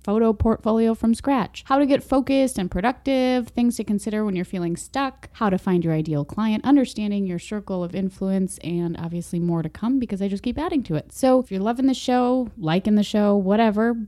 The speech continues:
and you're finding some value and you want to dig into some of the worksheets and guides that I've put together on your own time and have them handy for whenever you have time to dig into stuff, and especially if you don't want to go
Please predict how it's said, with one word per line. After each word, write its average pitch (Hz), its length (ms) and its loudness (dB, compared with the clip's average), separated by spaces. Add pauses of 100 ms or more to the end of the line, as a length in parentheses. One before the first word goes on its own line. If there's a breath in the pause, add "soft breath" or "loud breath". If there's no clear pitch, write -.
(120)
and 185 240 4
you're 180 140 2
finding 185 280 0
some 190 200 2
value 185 300 2
and 185 80 2
you 185 60 4
want 185 140 4
to 185 60 2
dig 175 180 -2
into 180 160 2
some 185 200 -2
of 175 60 0
the 175 100 0
worksheets 170 760 -4
and 170 400 2
guides 160 440 -4
that 160 160 -2
I've 151 200 -4
put - 200 0
together 156 640 -2
on 165 160 0
your 151 240 0
own 240 240 8
time 190 640 2
and 175 140 -4
have 175 160 -4
them 170 400 0
handy 214 640 2 (100)
for 214 160 2
whenever 233 320 6
you 196 120 6
have 180 120 0
time 170 340 2
to - 120 -10
dig 165 200 -6
into 160 200 0
stuff, 156 500 -6
and 185 140 0
especially 185 420 -2
if 180 120 -4
you 196 40 2
don't 175 120 -2
want 175 120 -2
to 170 60 -2
go 160 200 -4